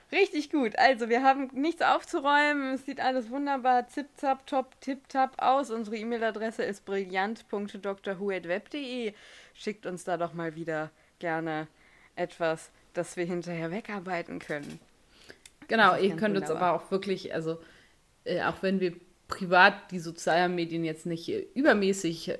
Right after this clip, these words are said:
Speaker 2: konsumieren, dürft ihr uns natürlich auch bei Instagram gerne Nachrichten schreiben. Die lesen wir gerne und die beantworten wir auch gerne.
Speaker 1: Richtig, richtig, richtig. Ja, heute, ähm, Forest of the Dead,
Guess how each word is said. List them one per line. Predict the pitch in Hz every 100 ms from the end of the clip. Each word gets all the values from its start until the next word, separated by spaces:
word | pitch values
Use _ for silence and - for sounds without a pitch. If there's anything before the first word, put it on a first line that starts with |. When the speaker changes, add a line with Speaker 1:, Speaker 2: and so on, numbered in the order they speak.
| -
Speaker 2:
konsumieren, | - 185 175 185 185 180
dürft | 170 175
ihr | 156
uns | 165
natürlich | 170 165 170
auch |
bei | 165 156
Instagram | 165 156 156
gerne | 147 147 156
Nachrichten | 160 151 - 165
schreiben. | - 156 151
Die |
lesen | 160 175 226 226
wir | 185
gerne | 170 170
und | 165
die |
beantworten | - - 165 170 113 -
wir | 104
auch | 127 -
gerne. | 85 78 - - - - _ -
Speaker 1:
Richtig, | - - -
richtig, | 175 - 190 -
richtig. | 190 - 247 - _ - - - - - -
Ja, | 269 330 160 - _
heute, | 208 285 302 190 143 139 _ _ _ -
ähm, | 175 170 165 165 151 _
Forest | - 180 175 185 170 -
of | 160 -
the | 151
Dead, | 175 214